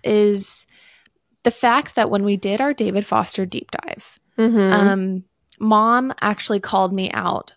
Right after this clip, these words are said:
Speaker 1: for being really negative about David Foster. And what we're about to discuss could also come across as man-hating. In
Speaker 2: Mm.
Speaker 1: fact,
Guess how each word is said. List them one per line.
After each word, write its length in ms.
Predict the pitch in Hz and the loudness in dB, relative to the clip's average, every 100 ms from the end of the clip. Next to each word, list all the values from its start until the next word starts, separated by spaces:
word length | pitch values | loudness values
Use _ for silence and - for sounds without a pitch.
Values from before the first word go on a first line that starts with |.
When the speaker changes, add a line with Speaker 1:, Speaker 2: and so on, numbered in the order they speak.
| - | -20
Speaker 1:
for 680 | - 202 185 180 180 180 - | -4 0 2 4 2 0 0
being 200 | 190 185 | 0 2
really 240 | 185 180 | 2 0
negative 340 | 180 175 190 - | -2 -4 -4 -6
about 240 | 214 208 | -4 -4
David 240 | - - | -6 -8
Foster. 400 | - 220 - - - | -4 -4 -4 -8 -2
And 160 | 233 226 | 0 2
what 140 | 226 | 2
we're 80 | 269 | 2
about 180 | 269 254 | 2 0
to 80 | 226 | -2
discuss 460 | 214 - 185 180 | -6 0 0 0
could 160 | - 208 | -4 0
also 540 | 196 180 196 185 180 | 0 0 0 0 -2
come 180 | 180 202 | -2 -4
across 420 | 196 - 180 175 | -4 0 -2 0
as 140 | 190 180 | -2 -2
man-hating. 680 | 180 180 180 - - - 196 _ - - | -2 -2 -4 -4 -6 -8 -12 _ -20 -2
In 200 | 208 208 | 2 4
Speaker 2:
Mm. 20 | |
Speaker 1:
fact, 400 | 208 277 254 - | 4 2 2 -4